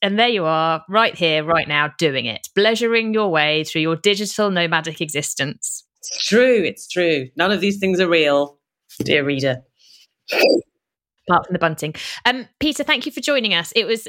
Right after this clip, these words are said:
Speaker 1: it was a pleasure. Um, your time is much appreciated. I wish you a, a very merry rest of your day and week. Stay
Speaker 2: Vicious rest of your week.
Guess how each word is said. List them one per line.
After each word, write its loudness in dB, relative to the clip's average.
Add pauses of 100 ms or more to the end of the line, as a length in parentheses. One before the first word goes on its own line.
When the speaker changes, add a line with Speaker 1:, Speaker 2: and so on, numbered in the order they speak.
Speaker 1:
it 2
was -8
a -12
pleasure. 0 (260)
Um, -2 (340)
your 2
time 0
is -8
much -4
appreciated. 0
I 0
wish -2
you 2
a, 2
a -6
very 2
merry 2
rest -4
of -6
your 2
day 0
and -2
week. -2
Stay -2 (300)
Speaker 2:
Vicious 0
rest -4
of -8
your -2
week. -6